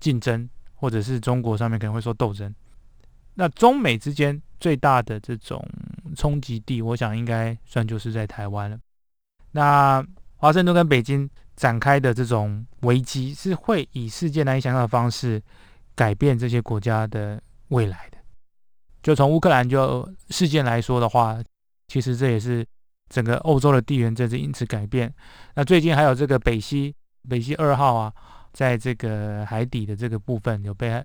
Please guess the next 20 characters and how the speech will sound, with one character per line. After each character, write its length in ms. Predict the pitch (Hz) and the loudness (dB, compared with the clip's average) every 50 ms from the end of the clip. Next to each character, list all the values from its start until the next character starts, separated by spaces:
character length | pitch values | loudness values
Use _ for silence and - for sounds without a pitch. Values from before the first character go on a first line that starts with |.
| - - | -8 -4
俄 120 | - 147 | -2 -2
国 140 | 117 113 113 110 - | 0 0 -2 -4 -6
炸 240 | - - 139 135 123 | -2 2 2 2 2
毁 220 | - - 110 104 98 | 2 -2 -4 -4 -4
的 140 | - 113 107 | -4 -6 -6
可 240 | - - - 107 | -4 -4 -4 -4
能 160 | 101 101 107 104 | -4 -4 -6 -4
性， 240 | - 143 123 101 - - - - - - | -4 -4 -4 -4 -6 -12 -20 -20 -20 -10
也 140 | - 123 113 | -6 -4 -4
被 360 | 104 - 135 131 123 120 127 - | -2 -2 -2 -2 -2 -4 -6 -10
新 220 | - - 139 139 | -6 -4 -2 -2
闻 360 | 127 120 110 113 113 117 131 135 - | 0 -2 -2 -4 -6 -8 -12 -12 -8
给 180 | - 120 107 104 | -6 -6 -6 -2
揭 180 | - 139 143 | 2 4 4
露。 160 | 151 143 131 - - - _ _ _ _ _ _ _ _ _ - - - | 4 4 2 -2 -8 -20 _ _ _ _ _ _ _ _ _ -20 -6 0
那 120 | 160 160 151 - - - - - - - - - - | 2 2 2 0 -4 -16 -20 -20 -20 -20 -20 -10 -8
不 80 | - 175 | 0 2
管 160 | 185 156 139 | 4 4 4
如 140 | 139 160 156 | 2 0 0
何， 260 | 139 135 120 117 | 2 2 2 0